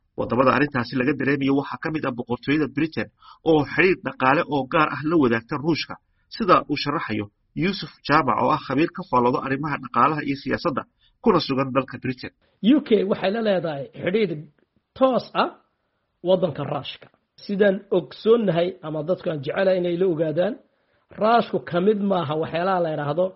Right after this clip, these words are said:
Speaker 2: global financial system, nidaamka maaliyadeed ee caalamiga ka mid maaha. Marka waxa uu matali jiray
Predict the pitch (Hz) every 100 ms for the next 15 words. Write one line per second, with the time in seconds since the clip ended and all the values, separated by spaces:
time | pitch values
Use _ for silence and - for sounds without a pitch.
0 | _ _ - 151 190 233 196 196 - 170
1 | 185 202 175 151 185 160 - 117 - _
2 | _ 170 180 226 220 202 175 170 170 170
3 | 170 196 196 175 - 165 180 190 151 131
4 | - _ _ _ 175 185 156 143 123 -
5 | - _ _ 170 202 202 196 175 202 196
6 | 165 208 226 214 240 208 180 202 240